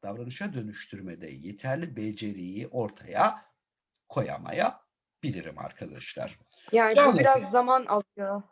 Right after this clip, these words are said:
Speaker 1: Evet, çok haklısın. Özellikle karmaşık becerileri.
Speaker 2: Çünkü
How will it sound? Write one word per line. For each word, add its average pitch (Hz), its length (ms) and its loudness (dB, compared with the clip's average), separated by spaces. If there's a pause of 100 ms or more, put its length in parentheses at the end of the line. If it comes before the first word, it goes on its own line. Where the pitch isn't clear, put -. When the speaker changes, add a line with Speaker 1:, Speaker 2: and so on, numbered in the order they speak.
(280)
Speaker 1:
Evet, 127 320 6 (120)
çok 135 200 -4
haklısın. 180 640 -8
Özellikle 131 320 -10
karmaşık 123 540 -10
becerileri. 247 360 -4
Speaker 2:
Çünkü - 300 2